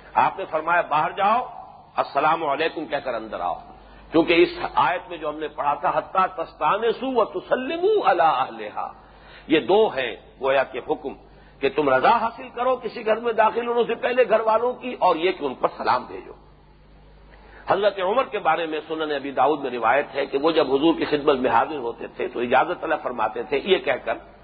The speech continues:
تین مرتبہ کہ، "السلام علیک یا رسول اللہ، ایدخل عمر؟"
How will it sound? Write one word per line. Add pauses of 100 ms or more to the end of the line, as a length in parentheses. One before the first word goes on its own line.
(120)
تین
مرتبہ (840)
کہ،
"السلام
علیک
یا
رسول
اللہ،
ایدخل
عمر؟"